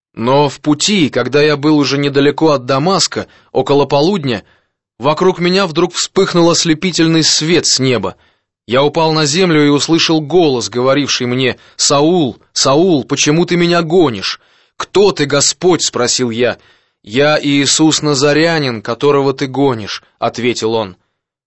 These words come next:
Мои спутники видели свет, но голоса, говорившего со мной, не слышали. «Что мне делать, Господь?» спросил я. «Встань и иди в Дамаск», сказал мне Господь. «Там тебе скажут, что делать».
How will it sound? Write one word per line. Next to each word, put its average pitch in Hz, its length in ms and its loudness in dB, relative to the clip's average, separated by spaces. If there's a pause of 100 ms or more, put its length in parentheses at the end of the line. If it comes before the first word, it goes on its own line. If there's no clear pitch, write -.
(200)
Мои 139 220 2
спутники 151 540 0
видели 139 320 0
свет, 156 500 0 (300)
но 143 220 2
голоса, 151 520 0
говорившего 135 600 0
со 127 180 0
мной, 143 240 0
не 139 140 -2
слышали. 113 600 -2 (520)
«Что - 240 -2
мне 165 220 2
делать, 147 380 0
Господь?» 131 520 0
спросил 120 480 -4
я. 104 240 -4 (600)
«Встань 156 600 0
и 131 220 0
иди 131 220 -2
в 131 80 -6
Дамаск», 139 580 -2
сказал 110 420 -2
мне 110 160 -2
Господь. 107 540 -4 (280)
«Там 151 280 0
тебе 139 260 -2
скажут, 135 560 -2
что - 300 -2
делать». 104 500 -8